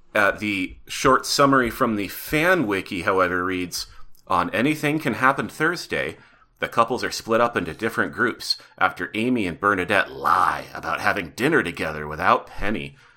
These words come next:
Howard and Roz watch a horror movie that Emily likes. Penny has dinner with Sheldon and takes him to a psychic." Um, and so, yeah, it's, I, I think the, the B plot I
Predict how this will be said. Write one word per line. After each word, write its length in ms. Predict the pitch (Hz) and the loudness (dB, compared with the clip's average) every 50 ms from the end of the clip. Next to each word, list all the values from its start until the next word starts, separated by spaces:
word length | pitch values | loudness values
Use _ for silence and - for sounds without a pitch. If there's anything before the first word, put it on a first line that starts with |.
| _ _ _ _ - | _ _ _ _ -12
Howard 300 | - - 214 220 214 139 | -4 0 4 4 4 4
and 140 | 110 98 95 | 4 4 6
Roz 300 | 117 147 135 104 - 104 | 6 6 6 6 4 0
watch 160 | 98 - - | -2 -2 -2
a 60 | 80 | -6
horror 300 | - 123 147 151 123 98 | 0 4 4 6 6 6
movie 320 | 85 87 87 80 87 87 | 4 0 -4 -4 -4 -4
that 220 | 87 85 - - - | -4 -4 -6 -6 -2
Emily 400 | - 120 175 233 - 87 78 78 | 0 2 2 2 2 0 0 -4
likes. 520 | - 64 62 - - - - - - - - _ _ - _ _ _ _ _ | -4 -4 -6 -6 -8 -8 -6 -6 -6 -6 -8 _ _ -20 _ _ _ _ _
Penny 280 | - 107 104 101 107 104 | -2 0 2 2 2 2
has 200 | 117 113 107 - | 2 0 0 2
dinner 240 | 123 120 131 135 | 0 2 2 2
with 160 | 135 139 139 139 | 2 2 0 -2
Sheldon 600 | - - 196 190 190 160 120 120 131 139 139 - - | -2 2 4 4 4 4 2 2 0 0 -2 -4 -10
and 160 | - 80 76 | -12 -12 -10
takes 280 | - - 113 127 - - | -4 -4 -4 -4 -2 -4
him 80 | 131 123 | -6 -4
to 180 | - 113 104 | -2 -4 -4
a 60 | 123 | -2
psychic." 580 | 127 - - - 87 98 92 - 76 - - - - - - - - - _ _ _ _ _ _ _ _ | -2 -4 -4 -2 -2 -4 -2 -4 -8 -10 -10 -14 -20 -20 -20 -20 -20 -20 _ _ _ _ _ _ _ _
Um, 520 | - 113 120 120 117 113 113 107 107 104 - _ - | 0 4 4 4 4 4 2 0 -4 -6 -8 _ 0
and 140 | 131 139 139 | 2 2 2
so, 560 | 139 - - 190 175 165 160 156 147 - - - - _ _ _ - _ - | 2 2 6 6 8 8 6 4 2 -2 -6 -16 -20 _ _ _ -20 _ 2
yeah, 240 | 160 160 101 80 - - - | 4 4 4 2 0 0 4
it's, 400 | 135 127 127 - - - - - _ - | 4 4 4 0 -6 -6 -8 -10 _ 2
I, 160 | 110 117 131 131 - - _ - | 2 2 2 2 -4 -14 _ 0
I 120 | 143 147 | 2 2
think 160 | 165 - 156 | 2 2 0
the, 80 | 151 139 | 0 -2
the 200 | - 113 123 123 | -2 0 -2 0
B 160 | 131 151 151 | 4 4 2
plot 460 | 139 - 135 110 110 - - - - - - - _ _ _ - | 4 4 6 6 6 6 2 -6 -20 -20 -20 -20 _ _ _ 0
I 320 | 113 113 113 110 104 - | 2 4 4 2 0 -2